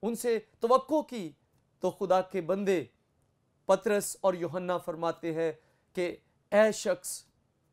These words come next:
ए इंसान, ए बंदे, ए भिखारी, ए लंगड़े शख्स, ए माजूर शख्स,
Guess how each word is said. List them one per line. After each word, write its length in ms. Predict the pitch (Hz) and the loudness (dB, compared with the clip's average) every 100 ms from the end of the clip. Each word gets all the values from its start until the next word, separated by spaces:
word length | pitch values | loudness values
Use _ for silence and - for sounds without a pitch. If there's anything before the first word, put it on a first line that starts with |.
| _ - | _ 2
ए 160 | 202 | 2
इंसान, 640 | 208 190 202 208 190 156 147 190 | 2 -4 -2 0 0 -2 -6 0
ए 100 | 196 | 0
बंदे, 500 | 208 220 208 190 - | 0 -2 0 -2 -2
ए 100 | 190 | -4
भिखारी, 680 | 175 190 202 226 220 180 131 _ _ _ _ _ 196 | -2 0 4 4 2 -4 -12 _ _ _ _ _ 4
ए 120 | 208 | 4
लंगड़े 420 | 208 233 233 247 | 4 -2 -2 -4
शख्स, 380 | - 185 - - | -2 -4 -6 0
ए 80 | 214 | 2
माजूर 500 | 220 220 185 262 269 | 4 2 2 -2 -4
शख्स, 480 | - 180 156 - | -6 -8 -10 -12